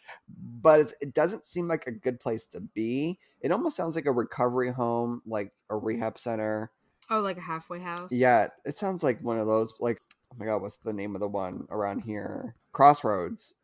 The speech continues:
Speaker 1: one of those
Speaker 2: Oh.
Speaker 1: places.
Speaker 2: Mm-hmm.
Speaker 1: So apparently there was a overdose incident going on at the Camp Flowers Road home, and, uh, residents at the home told investigators that Torbett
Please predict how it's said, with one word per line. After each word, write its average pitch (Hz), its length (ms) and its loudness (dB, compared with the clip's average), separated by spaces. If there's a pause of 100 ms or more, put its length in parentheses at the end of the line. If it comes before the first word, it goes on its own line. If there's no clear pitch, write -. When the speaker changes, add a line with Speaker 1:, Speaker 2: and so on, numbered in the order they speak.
(120)
Speaker 1:
one 120 180 -2
of 113 80 -2
those 110 240 2
Speaker 2:
Oh. - 60 -16
Speaker 1:
places. 92 760 -4 (400)
Speaker 2:
Mm-hmm. 175 400 -10 (360)
Speaker 1:
So - 120 0
apparently 233 320 2
there 180 140 2
was 151 180 0
a 117 460 2
overdose 151 440 4
incident 139 540 -4
going 123 240 0
on 120 240 2
at 113 100 -4
the - 60 -12
Camp 123 380 -6
Flowers 131 420 2
Road 117 240 4
home, 156 540 -2 (320)
and, 127 320 2
uh, 117 400 4
residents 156 420 2
at 147 80 -2
the 127 120 2
home 127 220 2
told 139 280 2
investigators 117 580 0
that - 220 -4
Torbett 139 640 4